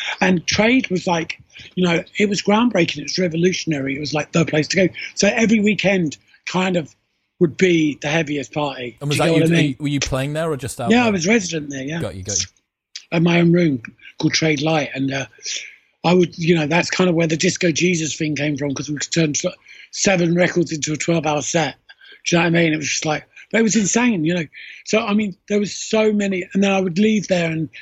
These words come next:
Speaker 1: go on all day Sunday, all night Sunday to go to D P M, and then all day Monday, Tuesday, Wednesday. So every weekend was kind of like that. And then I would, then after that, there were other clubs that we started called Orange and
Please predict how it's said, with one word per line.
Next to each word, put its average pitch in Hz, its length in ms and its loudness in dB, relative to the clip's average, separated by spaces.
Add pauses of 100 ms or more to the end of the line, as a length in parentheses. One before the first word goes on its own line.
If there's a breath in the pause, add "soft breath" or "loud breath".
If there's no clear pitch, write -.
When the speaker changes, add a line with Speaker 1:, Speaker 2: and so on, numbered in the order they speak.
(480 loud breath)
Speaker 1:
go 190 240 4
on 180 100 2
all 180 120 2
day 175 200 0
Sunday, 170 540 -2
all 180 160 2
night 165 340 0
Sunday 156 580 0 (560 soft breath)
to 165 60 -2
go 175 120 4
to - 120 -4
D 175 240 2
P 170 120 2
M, 165 160 0
and 160 120 0
then 165 100 2
all 170 120 2
day 170 160 2
Monday, 165 260 0
Tuesday, 170 320 0
Wednesday. 165 540 -2 (640 loud breath)
So 190 140 0
every 185 200 4
weekend 202 440 2
was 165 180 -2
kind 175 260 -2
of 170 60 -2
like 147 260 -6
that. 135 220 -14
And 160 100 -6
then 175 180 -4 (560 loud breath)
I 180 140 2
would, 175 260 0 (240)
then 180 300 0 (220)
after 185 360 2
that, 151 180 -2
there 160 100 0
were 165 140 2
other 180 220 2
clubs 151 340 -4
that 156 120 -4
we 151 60 -4
started 143 500 -2
called 147 200 0
Orange 147 480 2
and 135 140 0